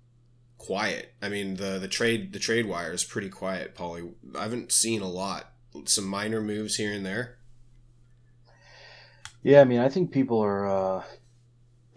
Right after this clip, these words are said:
Speaker 2: <clears throat> feeling things out, probably seeing what their team is gonna do here between the All-Star break and the, and the trade deadline.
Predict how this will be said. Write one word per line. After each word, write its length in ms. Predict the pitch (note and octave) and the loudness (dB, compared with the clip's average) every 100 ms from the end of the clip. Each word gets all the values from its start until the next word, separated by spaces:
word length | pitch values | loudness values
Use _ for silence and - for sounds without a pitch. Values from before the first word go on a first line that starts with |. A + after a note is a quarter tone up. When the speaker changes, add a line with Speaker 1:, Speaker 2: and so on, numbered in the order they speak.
| - - - | -10 -10 -4
Speaker 2:
<clears throat> 280 | D#3 C3+ G2+ | 0 2 0
feeling 340 | - B2+ B2 A2 | -2 0 2 0
things 260 | G#2+ G2 | -4 -4
out, 300 | G2 G2+ E2+ | -4 -4 -6
probably 600 | - A#2+ A2+ A2 A2 G#2 - _ - - - - - - - | 4 4 4 -2 -4 -4 -10 _ -20 -20 -20 -20 -20 -20 -10
seeing 680 | - C3+ B2+ A#2 G#2 F#2+ F2+ - | -4 0 2 2 -2 -6 -12 -16
what 280 | - A#2+ B2 | -6 -4 0
their 160 | A#2+ A2+ | 0 0
team 320 | - C3 A#2+ | -2 0 0
is 100 | G#2 | 0
gonna 200 | A2 G#2 | -4 -4
do 320 | G#2+ A#2+ A#2 | 0 0 0
here 300 | A2 A2+ G#2+ | -2 -4 -4
between 720 | G2+ A2 - A2+ A2 G#2 G2+ - - _ - - - | -6 -10 -6 -4 -4 -4 -10 -16 -20 _ -20 -18 -4
the 100 | G#2+ | 2
All-Star 460 | A2+ A2 A2 G2 | 4 2 -2 -2
break 420 | F2 G2 F#2+ F2+ | -2 -4 -4 -8
and 140 | F#2+ F#2 | -12 -8
the, 280 | F2+ F2 - - _ _ _ _ _ - | -6 -8 -12 -20 _ _ _ _ _ -12
and 180 | F#2+ F2+ | -10 -10
the 80 | |
trade 340 | E2 - A#2 G2+ | -8 -4 -2 -2
deadline. 640 | F#2 F2 E2+ E2+ E2+ | -6 -6 -6 -6 -8